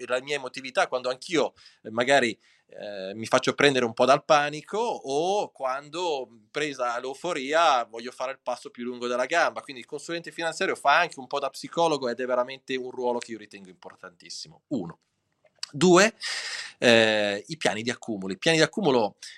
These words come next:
eh, cosiddetti pac, sono una strategia di ingresso sui mercati che sono disponibili tutte le case di investimento li offrono, no? Io, io amo definire questa strategia, eh, un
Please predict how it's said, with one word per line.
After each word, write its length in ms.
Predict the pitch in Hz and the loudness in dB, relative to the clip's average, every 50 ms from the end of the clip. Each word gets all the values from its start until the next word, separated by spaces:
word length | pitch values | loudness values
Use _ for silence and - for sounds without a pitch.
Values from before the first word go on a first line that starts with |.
| _ _ | _ _
eh, 200 | - 104 101 98 | -8 -8 -8 -6
cosiddetti 640 | - 123 117 120 113 110 143 135 - - - 117 | -6 -4 -4 -4 0 0 0 0 0 -4 -8 -4
pac, 580 | - - 110 92 85 - - - - 98 98 101 | 0 2 2 2 0 -4 -10 -12 -8 -8 -8 -6
sono 260 | - - 143 127 123 | -4 -4 -4 -2 0
una 140 | 127 131 123 | 0 0 -2
strategia 800 | - - - 151 143 - 156 151 139 131 131 123 110 95 92 - | -2 -2 -2 -2 0 0 -2 -4 -4 -2 0 2 2 2 0 -2
di 300 | - 110 107 113 113 113 | -8 -8 -6 -4 -4 -4
ingresso 640 | 113 127 131 117 127 131 139 143 127 - - - 147 | -4 -6 0 2 4 6 6 4 4 2 -2 -4 -6
sui 220 | 127 - - 127 | -6 -4 -6 -6
mercati 600 | 120 117 110 - - - 78 73 - - - - | -4 -4 -6 -6 -6 -6 -6 -6 -8 -12 -12 -14
che 140 | 120 - 185 | -8 -6 -6
sono 200 | - - 165 123 | -4 -2 -2 -2
disponibili 680 | 123 147 - - - 156 143 139 139 135 131 135 131 - | -2 -4 -6 -4 -2 -2 0 0 0 0 0 0 -2 -2
tutte 260 | - - 165 - - | -6 -10 -2 2 4
le 80 | 104 104 | 4 4
case 220 | - - 101 98 | 4 2 0 0
di 80 | 95 95 | -2 -4
investimento 600 | 95 90 92 90 - - 92 90 90 87 - 92 | -6 -6 -6 -6 -8 -8 -10 -10 -10 -10 -8 -8
li 120 | 85 87 | -4 -2
offrono, 540 | 87 82 80 78 - - - 87 85 82 82 | 0 0 0 -2 -4 -8 -10 -12 -12 -10 -8
no? 180 | 85 85 95 107 | -6 -4 -4 2
Io, 160 | 131 135 123 107 104 - | 4 4 4 4 4 4
io 340 | 123 131 143 147 143 143 147 | 6 6 6 6 8 6 6
amo 160 | 123 107 101 | 6 6 2
definire 380 | 95 101 - - 110 110 107 107 | -2 -6 -6 -6 -4 -4 -2 -2
questa 240 | - 110 - - 110 | -4 -4 -6 -8 -6
strategia, 800 | - - 113 107 - 110 98 98 113 120 117 113 113 107 101 - _ - - - - - _ _ | -4 -4 -4 -4 -4 -4 -4 0 2 4 6 8 6 6 6 2 _ -14 -20 -20 -20 -20 _ _
eh, 340 | - 92 92 92 90 - _ - | -12 -10 -10 -10 -10 -12 _ -18
un 260 | 139 123 117 110 107 | -16 -14 -14 -12 -14